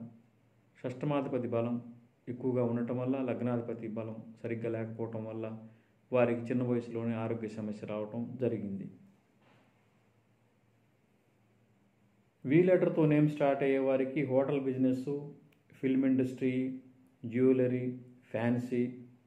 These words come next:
cloth, media రంగాలు బాగా కలిసి వస్తాయి. ఈ రంగాల్లో వీరికి అభివృద్ధి కూడా బాగా ఉంటుంది.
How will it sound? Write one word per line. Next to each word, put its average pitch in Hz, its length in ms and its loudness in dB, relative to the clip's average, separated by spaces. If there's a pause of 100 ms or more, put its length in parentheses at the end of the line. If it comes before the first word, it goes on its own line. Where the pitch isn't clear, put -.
(300)
cloth, 123 540 2 (380)
media 123 580 2 (1300)
రంగాలు 127 320 2
బాగా 117 340 0
కలిసి 113 260 -2
వస్తాయి. 120 540 -2 (2000)
ఈ 147 80 2
రంగాల్లో 151 480 4
వీరికి 135 280 2
అభివృద్ధి 127 340 0
కూడా 123 240 2
బాగా 113 300 2
ఉంటుంది. 104 460 -6